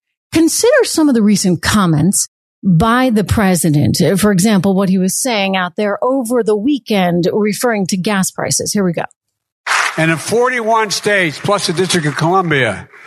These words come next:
Speaker 2: the average gasoline price is less than two dollars and ninety-nine cents.
Speaker 1: Hey, well,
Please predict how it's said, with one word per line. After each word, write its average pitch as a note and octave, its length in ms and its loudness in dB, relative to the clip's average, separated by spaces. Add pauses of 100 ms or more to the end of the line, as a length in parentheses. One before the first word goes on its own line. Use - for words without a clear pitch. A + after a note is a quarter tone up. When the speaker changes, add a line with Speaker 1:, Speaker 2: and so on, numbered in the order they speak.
(300)
Speaker 2:
the C#3+ 120 0
average D#3 340 0
gasoline D3 560 0
price C3+ 580 -2 (380)
is B2+ 160 0
less C#3+ 400 0
than A#2 120 -6
two C#3 140 0
dollars B2+ 340 0
and A#2 120 -4
ninety-nine B2 440 0
cents. - 640 -4 (240)
Speaker 1:
Hey, C4 140 2
well, A3+ 180 2